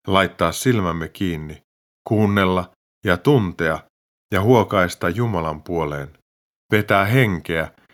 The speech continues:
isolla ja pienellä H-kirjaimella kirjoitettuna.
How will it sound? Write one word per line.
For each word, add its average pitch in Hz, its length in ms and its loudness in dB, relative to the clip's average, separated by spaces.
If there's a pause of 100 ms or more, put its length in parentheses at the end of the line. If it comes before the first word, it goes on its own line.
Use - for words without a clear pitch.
(140)
isolla 104 380 4
ja 101 140 2
pienellä 98 480 2
H-kirjaimella 82 920 -2
kirjoitettuna. 78 920 -4